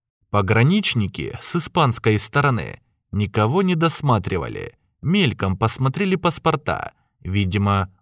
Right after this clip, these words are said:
уже привыкли. За трое суток добрались до Мадрида, на площади у вокзала, крытые грузовики стоят. Бельгиец, знакомый Андрея по поезду,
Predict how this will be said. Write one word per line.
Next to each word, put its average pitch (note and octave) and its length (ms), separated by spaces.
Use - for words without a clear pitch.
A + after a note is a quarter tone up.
уже G#2 320
привыкли. C3+ 800
За G#2 240
трое F3+ 320
суток B2 640
добрались G#2 720
до G2 220
Мадрида, A2 760
на G2 180
площади G2+ 600
у G#2 100
вокзала, B2+ 760
крытые G2+ 680
грузовики D3+ 720
стоят. - 600
Бельгиец, G2+ 920
знакомый E3+ 720
Андрея G#2+ 440
по C3+ 160
поезду, G#2 720